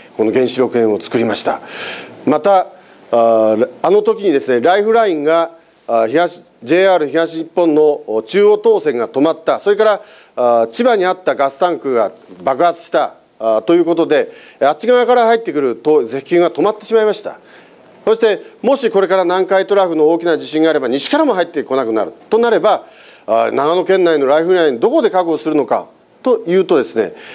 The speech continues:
今度三月十四日にオープンした、あー、北陸新幹線で、その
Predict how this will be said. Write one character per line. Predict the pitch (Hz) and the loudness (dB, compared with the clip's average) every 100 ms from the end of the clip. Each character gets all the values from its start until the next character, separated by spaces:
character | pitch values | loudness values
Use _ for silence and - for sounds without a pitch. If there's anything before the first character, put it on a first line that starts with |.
| - - | -20 -4
今 | 180 160 | 0 2
度 | 165 165 | 2 0
三 | 190 180 | -2 -2
月 | 160 139 | -4 -6
十 | 131 185 | -2 2
四 | 165 | 2
日 | 120 139 | 0 0
に | |
オ | 151 208 | 2 2
ー | 202 | 0
プ | 156 | -4
ン | 135 | -8
し | - | -2
た、 | 226 185 - _ _ _ _ | -2 -2 -6 _ _ _ _
あ | 113 117 113 107 98 85 87 - _ - | -2 0 2 0 -2 -6 -10 -16 _ -10
ー、 | - | -4
北 | 117 | 0
陸 | 117 170 | 0 0
新 | - 196 | 0 0
幹 | 214 226 175 | 2 0 -2
線 | 127 - _ _ - _ 165 | -8 -12 _ _ -20 _ -2
で、 | 240 180 - 294 | 0 -2 -10 -4
そ | 208 | 0
の | 214 190 | 0 -2